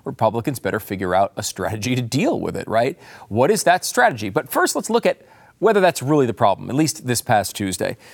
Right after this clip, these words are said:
Uh, one of the big pieces of evidence was this race in Kentucky, and it was Democratic Governor Andy Beshear reelected a second term in Kentucky, overcoming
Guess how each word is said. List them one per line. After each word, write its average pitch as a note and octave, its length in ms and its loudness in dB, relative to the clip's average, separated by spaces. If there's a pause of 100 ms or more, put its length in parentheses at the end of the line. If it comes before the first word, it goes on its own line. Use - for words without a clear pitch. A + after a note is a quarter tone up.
(440)
Uh, C#3+ 180 4
one F3+ 220 2
of A#3 40 0
the G3 60 2
big F3+ 160 2
pieces - 260 -6
of B2+ 80 -6
evidence A#2+ 380 0
was B2+ 240 0
this B2+ 220 -2
race G#2+ 320 -2
in D3 180 -4
Kentucky, F#3 640 -2
and A#2 300 -2
it A#2 100 0
was A2+ 320 0
Democratic D3 480 -2
Governor D3 300 -2
Andy B2 260 -2
Beshear B2 440 0
reelected A#2+ 460 0
a A2 40 -6
second B2+ 360 0
term C3 240 -2
in A2+ 220 -4
Kentucky, B2+ 480 -2
overcoming B2+ 720 -2